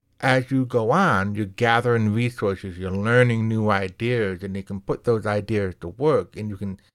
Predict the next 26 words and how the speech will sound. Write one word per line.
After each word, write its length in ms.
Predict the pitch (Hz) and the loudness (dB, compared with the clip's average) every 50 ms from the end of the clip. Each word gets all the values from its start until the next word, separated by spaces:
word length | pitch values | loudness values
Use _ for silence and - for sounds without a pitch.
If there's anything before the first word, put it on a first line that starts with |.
| _ _ - | _ _ -2
know 80 | 110 107 | 0 2
what? 240 | 113 131 120 - _ _ _ _ _ - | 2 2 0 0 _ _ _ _ _ -4
I 160 | - - 160 170 | -2 0 2 2
need 300 | 165 147 139 120 107 104 | 2 2 2 0 0 0
more 260 | 110 110 104 98 92 - _ _ | 2 4 4 2 2 -2 _ _
skill. 420 | - - 175 165 123 92 71 - _ _ _ _ _ - | -2 2 2 2 4 2 0 -6 _ _ _ _ _ -8
Let 240 | - 110 123 135 127 | -4 0 0 0 0
me 400 | 139 147 143 139 135 135 131 127 _ _ _ _ _ _ - | 0 0 0 0 -2 -4 -8 -12 _ _ _ _ _ _ -8
make 280 | - 113 104 101 - - | -4 -2 -2 -2 -2 -4
a 100 | 98 101 _ - | -10 -10 _ -8
tool 420 | - - - 185 160 101 90 90 | -6 -2 0 2 2 4 2 2
to 80 | 85 85 | 0 -4
help 280 | - - - 113 - - | -6 -4 -4 -4 -2 -2
me 160 | 107 104 110 | -2 -2 0
out 140 | 117 - - | -2 -2 -4
with 120 | 98 92 | -6 -4
that," 220 | - 87 78 78 - | -2 -4 -4 -4 -4
or, 340 | 117 104 98 92 85 78 - _ _ _ _ _ _ _ _ _ _ - | -2 -2 -2 -2 -4 -10 -14 _ _ _ _ _ _ _ _ _ _ -8
"I'm 240 | - 151 165 170 151 | -2 0 2 2 4
not 220 | 135 110 101 - - _ | 2 2 0 -2 -6 _
strong 280 | - 120 117 139 131 113 | 2 2 4 4 2 2
enough 220 | 101 95 80 - | 0 0 -2 -6
to 80 | - 87 | -10 -14
take 320 | - - - 110 110 - - | -10 -4 -4 -4 -2 0 0
on 220 | 104 101 104 98 | 0 0 0 0
that 220 | 95 95 90 - | -2 -4 -6 -10